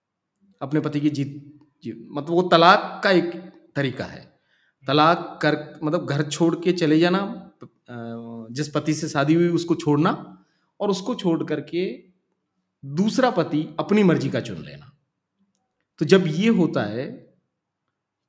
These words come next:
तो फिर खाप पंचायत का रोल आ जाता है उसमें।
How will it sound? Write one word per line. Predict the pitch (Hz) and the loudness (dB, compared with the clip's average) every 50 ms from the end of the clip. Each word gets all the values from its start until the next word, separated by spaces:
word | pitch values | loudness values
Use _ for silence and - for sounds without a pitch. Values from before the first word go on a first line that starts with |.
| _ _ _ _ _ | _ _ _ _ _
तो | 170 175 | -6 -4
फिर | 175 175 233 247 226 - | -2 -2 -2 -2 -2 -6
खाप | - - 170 185 185 190 | -2 0 2 2 2 0
पंचायत | 190 175 156 - 151 143 139 143 - - | -2 -2 0 0 0 -2 -2 -4 -6 -6
का | 135 | -6
रोल | 120 117 110 104 | -4 -4 -6 -6
आ | 92 | -8
जाता | 85 78 76 - 78 76 | -10 -12 -14 -16 -18 -18
है | - | -18
उसमें। | - - - 62 62 - _ _ - - | -18 -18 -20 -20 -20 -20 _ _ -20 -20